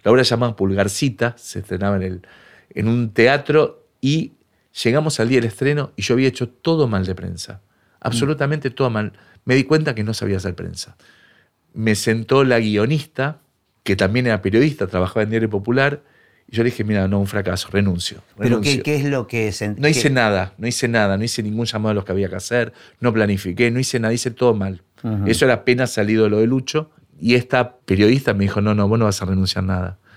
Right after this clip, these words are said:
Speaker 1: vos te vas a sentar conmigo y yo te voy a explicar cómo se hace el laburo".
Speaker 2: Mirá.
Speaker 1: Y me explicó absolutamente todo.
Speaker 2: Otra mentora apareció.
Speaker 1: Otra mentora. Me enseñó todo. Y después, te diría que hasta el día de hoy en prensa, utilizo grandes cosas que me enseñó ella.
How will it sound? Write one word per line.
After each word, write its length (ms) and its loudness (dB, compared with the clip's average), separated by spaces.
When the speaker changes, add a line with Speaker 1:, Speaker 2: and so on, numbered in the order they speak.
Speaker 1:
vos 100 0
te 80 2
vas 120 0
a 40 2
sentar 320 0
conmigo 240 0
y 40 -2
yo 120 -2
te 80 -2
voy 20 2
a 20 2
explicar 280 -4
cómo 160 -6
se 100 -4
hace 140 -6
el 80 -8
laburo". 360 -10
Speaker 2:
Mirá. 240 -4
Speaker 1:
Y 60 2
me 100 2
explicó 340 -2
absolutamente 720 -2
todo. 380 -10
Speaker 2:
Otra 240 -2
mentora 480 -2
apareció. 500 -6
Speaker 1:
Otra 200 2
mentora. 440 -6
Me 80 -4
enseñó 300 -2
todo. 340 0
Y 200 4
después, 540 4
te 120 -2
diría 280 2
que 80 -2
hasta 220 -2
el 140 2
día 220 4
de 120 4
hoy 120 2
en 160 -2
prensa, 600 -2
utilizo 800 0
grandes 340 2
cosas 240 0
que 80 -4
me 80 -2
enseñó 280 -6
ella. 260 -12